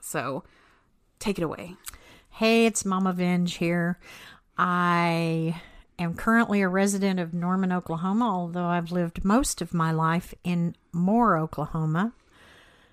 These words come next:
Speaker 2: We left Moore because of one of the tornadoes that's been through there.
Speaker 1: One of the many.
Speaker 2: One of the many tornadoes that's been through there. Um,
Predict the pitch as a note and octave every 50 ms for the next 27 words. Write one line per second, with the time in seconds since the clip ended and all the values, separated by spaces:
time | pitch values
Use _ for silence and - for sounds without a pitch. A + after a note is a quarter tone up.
0 | _ _ _ _ _ - F3+ E3 E3+ G3+ C#4 D4+ - - - G3 F3+ F3 E3+ F3+
1 | G3+ A#3 B3+ B3 - - - - - - G3 - - - - E3+ E3+ E3+ E3+ F#3+
2 | G3 - - - - - - - _ _ _ _ _ _ _ _ - C4 B3+ C#4+
3 | E4 F4+ F#4 D#4 A#3+ G3+ G#3 G3 - - G#3+ G3 F#3+ F#3 F3 E3+ F3 F3 E3 E3
4 | E3 D#3+ - F3+ D#3 - - - G3 F3+ E3+ E3 D#3+ - - F3+ F3 E3+ D#3+ E3
5 | E3+ D#3+ D#3 D#3+ E3 E3+ - - E3 D#3+ D3+ D3+ D3+ D3 D#3 E3 D#3+ _ _ _
6 | - G#3 G#3 G#3+ A3 A3+ A#3+ A3+ G#3+ G#3+ G3+ F#3+ F#3 F3+ - - F3+ F3 E3 D#3+
7 | D#3 D#3 D3+ D3+ D3+ D3+ - - D#3+ D3+ - - - D#3+ D#3 D#3 D#3+ - - D#3
8 | D3+ D#3 D#3 D#3 D3+ D#3+ F3 G#3 G3+ - _ _ - - _ - - - - -
9 | _ _ _ - - _ _ _ _ _ _ - F#3 F#3 F#3 F3+ F3+ F3 F3 E3+
10 | E3+ E3 E3 D#3+